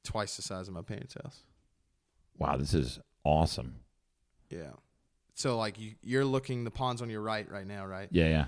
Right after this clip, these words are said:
Speaker 1: So you're gonna hit balls in between that pond, the trees to the left and that. See, all that red stuff is grass right now.
Speaker 2: Right.
Speaker 1: So, like,
Speaker 2: Oh, wow.
Speaker 1: Yeah, that's, that was a long time
Speaker 2: That's
Speaker 1: ago.
Speaker 2: awesome.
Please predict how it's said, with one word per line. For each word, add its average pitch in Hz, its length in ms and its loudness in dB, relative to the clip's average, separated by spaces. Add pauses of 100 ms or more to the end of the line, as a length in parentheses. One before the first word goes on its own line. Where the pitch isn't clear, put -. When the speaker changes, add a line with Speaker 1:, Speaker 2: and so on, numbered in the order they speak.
Speaker 1:
So - 140 -8
you're 113 120 -4
gonna 113 140 -4
hit 117 160 -8
balls 113 300 -4
in 110 80 -8
between 107 380 -8
that 101 200 -10
pond, - 240 -10
the 104 320 -8
trees 120 400 -6
to - 80 -6
the 104 60 -6
left 107 320 -6
and 101 100 -10
that. 95 200 -12 (180)
See, 175 200 2
all 156 200 0
that 127 180 0
red 123 240 -2
stuff - 300 -8
is 95 80 -14
grass 107 420 -4
right 92 140 -8
now. 90 260 -8
Speaker 2:
Right. 80 840 6
Speaker 1:
So, 131 200 -4
like, 117 200 -4
Speaker 2:
Oh, 123 260 10
wow. 82 680 4 (140)
Speaker 1:
Yeah, 127 420 4
that's, 127 320 -2
that 143 120 2
was 131 140 0
a 117 40 -10
long 113 240 -8
time 117 120 12
Speaker 2:
That's 131 180 6
Speaker 1:
ago. 104 160 0
Speaker 2:
awesome. 104 680 10